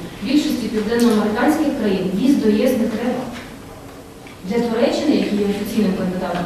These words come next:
до вступу, Албанії, Боснії та Герцеговини, от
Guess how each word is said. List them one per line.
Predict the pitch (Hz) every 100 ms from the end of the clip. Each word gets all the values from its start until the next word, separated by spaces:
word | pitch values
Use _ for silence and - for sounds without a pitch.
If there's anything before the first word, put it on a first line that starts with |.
| 175
до |
вступу, | 180 175 - - - - - 185
Албанії, | 190 214 294 269 208 -
Боснії | 269 - -
та | 208
Герцеговини, | - 202 - - 302 175 165 - - -
от | -